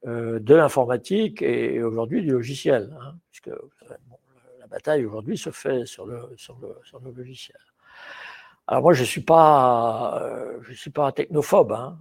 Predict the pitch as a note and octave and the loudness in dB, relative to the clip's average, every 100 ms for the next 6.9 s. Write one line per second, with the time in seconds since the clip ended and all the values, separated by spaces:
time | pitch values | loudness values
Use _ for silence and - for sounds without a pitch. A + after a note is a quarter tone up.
0 | F#3 A#2+ A2 A#2+ B2 - C#3 - C3 C#3 | -18 -16 -16 -18 -20 -14 -14 -12 -14 -14
1 | B2 A#2 _ _ - - - _ _ - | -14 -18 _ _ -20 -20 -20 _ _ -12
2 | C#3+ B2+ B2 - C3 A#2+ - A3+ - D3 | -6 -4 -4 -4 -6 -6 -2 0 2 0
3 | A#2+ A#2 A2 A2+ B2+ - A#2 B2 C3 C#3+ | 0 -2 -2 -6 -6 -8 -6 -8 -4 -4
4 | D3 C3+ A#2+ B2 C3 B2+ B2 G#3+ - G#3 | -2 -4 -6 -8 -4 -4 -4 -4 0 0
5 | D#3 F3+ C3+ A#3+ G3 G3 A#3 G3 D3 C3 | -2 -10 -2 0 2 2 0 -6 -4 -2
6 | C#3+ F#3 F3+ D#3 D3 - C3 B2+ | 0 0 -2 -6 -4 -2 -2 -2